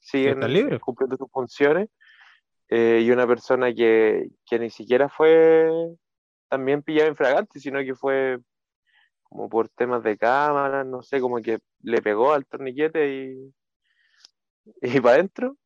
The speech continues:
Speaker 1: como no, ¿cachai? Entonces, ahí existe una serie de procesos que, y se está in-, por eso se está intentando indultar a, a
Speaker 2: Pero
Speaker 1: estas
Speaker 2: el
Speaker 1: personas.
Speaker 2: indulto es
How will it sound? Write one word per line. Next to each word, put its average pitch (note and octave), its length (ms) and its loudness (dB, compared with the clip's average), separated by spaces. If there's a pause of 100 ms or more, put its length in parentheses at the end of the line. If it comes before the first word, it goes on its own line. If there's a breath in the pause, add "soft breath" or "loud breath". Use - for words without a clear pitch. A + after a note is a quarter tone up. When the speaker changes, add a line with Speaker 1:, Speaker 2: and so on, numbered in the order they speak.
(100)
Speaker 1:
como G2+ 340 -8
no, G#2+ 360 -2
¿cachai? - 440 -12 (1200)
Entonces, A2 800 0 (800 soft breath)
ahí C#3+ 160 6
existe F3 340 4
una E3 140 4
serie E3 260 6
de E3 80 8
procesos D#3+ 760 6
que, C3 500 8
y A#2 140 -2
se - 100 -16
está - 160 0
in-, B2 140 -2 (400)
por B2 140 4
eso C3 180 4
se - 80 -12
está C#3+ 160 -2
intentando C3 920 0
indultar A#2+ 640 -2 (400)
a, A2 280 2
a - 60 -6
Speaker 2:
Pero D3+ 140 2
Speaker 1:
estas E3 140 -4
Speaker 2:
el D#3+ 60 2
Speaker 1:
personas. D#3 80 2 (180)
Speaker 2:
indulto G#3 320 2
es - 500 -4